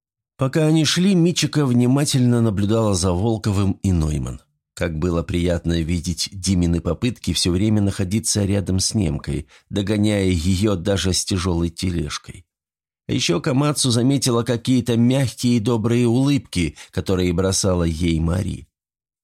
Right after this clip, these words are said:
Неужели то, что она вчера сказала Диме, уже позволило им продвинуться в отношениях? Если это так, то она рада вдвойне, ведь тот был вполне хорошим парнем,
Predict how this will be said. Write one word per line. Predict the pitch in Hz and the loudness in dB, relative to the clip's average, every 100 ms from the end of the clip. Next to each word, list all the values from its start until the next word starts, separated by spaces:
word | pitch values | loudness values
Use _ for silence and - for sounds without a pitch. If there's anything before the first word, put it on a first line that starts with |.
| _ | _
Неужели | 80 80 80 78 90 85 | -2 0 0 0 0 0
то, | 82 85 | -2 -2
что | 82 87 | -2 0
она | 85 87 | 0 0
вчера | 85 - 85 87 | -2 -2 -2 -2
сказала | - 90 90 87 85 | -2 -2 0 0 0
Диме, | 85 98 98 | 0 2 2
уже | 101 95 95 | 2 0 -2
позволило | 98 92 95 92 98 95 | -2 -2 0 0 0 0
им | - 107 104 - _ | 0 0 0 -2 _
продвинуться | - 101 95 101 101 - 95 | -4 -2 0 0 0 0 -2
в | |
отношениях? | 95 101 95 - 135 113 - 71 - _ _ _ _ _ _ _ | -2 -2 -4 -4 -4 -4 -6 -12 -16 _ _ _ _ _ _ _
Если | - 160 156 165 | -2 -2 0 0
это | 165 170 | 0 -2
так, | - 196 - | -2 -4 0
то | 160 | 2
она | 151 151 | 2 2
рада | 139 135 123 | 2 0 0
вдвойне, | 98 101 104 101 92 87 - - | 0 0 2 4 2 0 -4 -8
ведь | 95 120 117 - | 0 0 0 -4
тот | 139 110 107 | -2 -2 0
был | 95 131 | 0 0
вполне | 95 - 110 110 131 | -2 -2 0 2 2
хорошим | 113 107 117 - 113 | 0 0 0 0 -2
парнем, | 131 160 135 87 87 | -2 -4 0 0 0